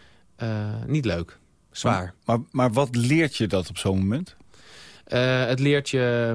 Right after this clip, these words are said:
Speaker 1: nou, het, het confronteert je met je, met je eigen keuze om op weg te gaan. En, eh, de metafoor, "Je hebt anderen nodig om verder te komen", kwam als een boemerang in mijn gezicht terug.
Speaker 2: Want anderen
Speaker 1: Eh,
Speaker 2: hadden jou niet nodig.
Speaker 1: Nee, of ze dachten van, eh, ja, ook, de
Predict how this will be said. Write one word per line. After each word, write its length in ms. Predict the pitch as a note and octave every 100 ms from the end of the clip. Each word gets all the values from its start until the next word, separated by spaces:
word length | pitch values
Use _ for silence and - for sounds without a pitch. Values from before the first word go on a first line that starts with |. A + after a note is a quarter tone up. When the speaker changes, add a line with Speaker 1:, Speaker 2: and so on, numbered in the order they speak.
| A#2
Speaker 1:
nou, 180 | E3 D#3
het, 120 | C#3+
het 160 | C#3+ C3+
confronteert 580 | F3+ D3+ D3+ F3+ F3+ -
je 80 |
met 220 | C#3+ C3+ -
je, 280 | B2 A#2 A2+
met 160 | B2
je 60 | -
eigen 260 | C3 B2+ -
keuze 400 | D3+ E3 C#3+ B2
om 120 | A#2
op 80 | A2+
weg 220 | A#2 C3
te 100 | -
gaan. 420 | - C#3 G3 G#3+
En, 380 | C#3+ A#2 A2 A2
eh, 260 | - A2 F#2+ G2+ - - -
de 140 | -
metafoor, 440 | C3 C3 B2+ - C#3
"Je 60 | C3+
hebt 120 | A#2
anderen 260 | C3 B2+
nodig 220 | B2+ B2+ A#2
om 100 | A2
verder 220 | C3 C3+
te 60 |
komen", 280 | - A#2+ A2+
kwam 120 | A2
als 100 | A2+
een 120 | A2+ A2+
boemerang 440 | C#3 C#3 A#2+ A#2
in 80 | A2+
mijn 120 | A2
gezicht 300 | A2 A2+ G#2+
terug. 480 | A2+ A#2 F3 - - - - - - -
Speaker 2:
Want 120 | - A2+
anderen 180 | A#2
Speaker 1:
Eh, 60 | A2
Speaker 2:
hadden 180 | A2 B2+
jou 140 | C#3
niet 160 | B2+ G2+
nodig. 400 | G2+ F#2+ F#2 - - -
Speaker 1:
Nee, 380 | C#3+ G#3 D3+ B2
of 80 | B2+
ze 80 |
dachten 340 | C3+ B2+ - A#2+
van, 260 | B2+ A#2 A#2
eh, 280 | A2 G2+
ja, 160 | G#2 C3+
ook, 240 | D3 D#3+ - - -
de 120 | -